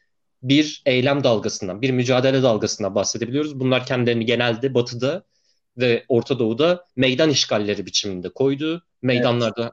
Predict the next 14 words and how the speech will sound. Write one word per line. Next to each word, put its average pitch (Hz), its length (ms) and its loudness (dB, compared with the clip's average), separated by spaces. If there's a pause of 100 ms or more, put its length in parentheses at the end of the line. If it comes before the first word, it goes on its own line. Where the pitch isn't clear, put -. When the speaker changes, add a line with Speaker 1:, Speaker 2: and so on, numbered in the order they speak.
(140)
Speaker 1:
kitleler 113 460 -2
bir 139 140 4
araya 151 240 4
geldi. 151 520 0 (240)
Kimi 127 200 2
yerlerde 113 420 2
rejimler 127 460 0
devrildi, 147 580 -2
kimi 127 220 0
yerlerde 117 340 2
dediğin 113 240 0
gibi 123 380 -2
emperyalist 113 540 -2
proxy - 400 -2